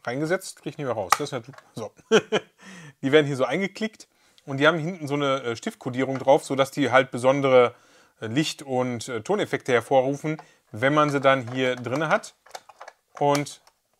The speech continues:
dann drückt. Und die anderen drei, die es da noch gibt, ne, da haben wir einmal hier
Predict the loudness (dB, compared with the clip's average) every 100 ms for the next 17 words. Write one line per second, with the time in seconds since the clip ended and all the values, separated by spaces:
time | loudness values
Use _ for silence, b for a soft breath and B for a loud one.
0 | _ -4 -4 -4 -8 -10 -20 _ _ -20
1 | _ _ _ _ _ _ -10 -6 -2 2
2 | 2 0 -4 -14 -8 4 6 6 2 -4
3 | -2 -2 -2 -4 -6 -8 -14 -8 -6 -6
4 | -4 -4 -4 -8 -6 0 0